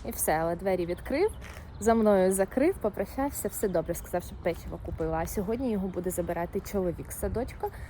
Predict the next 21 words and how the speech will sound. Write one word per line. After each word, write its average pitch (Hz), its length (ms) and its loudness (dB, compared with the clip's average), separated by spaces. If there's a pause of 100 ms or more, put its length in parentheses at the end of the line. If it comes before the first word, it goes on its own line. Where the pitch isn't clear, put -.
(200)
тому 202 220 2
що, - 260 -4
м, 170 240 0 (520)
я 220 160 4
буду 185 200 2
зайнята, 220 600 2
з-, 185 100 -8 (120)
домовилася 185 720 0
зустрітися 185 580 -4
з - 60 -4
подругою 254 600 4
ввечері, 190 460 0
вона 180 220 0
буде 170 240 -2
після 202 240 -2
роботи, 208 460 0
тому 180 300 -2 (140)
ввечері. 180 560 0 (680)
І, 220 480 0
м, 196 280 0 (100)
е, 175 960 -4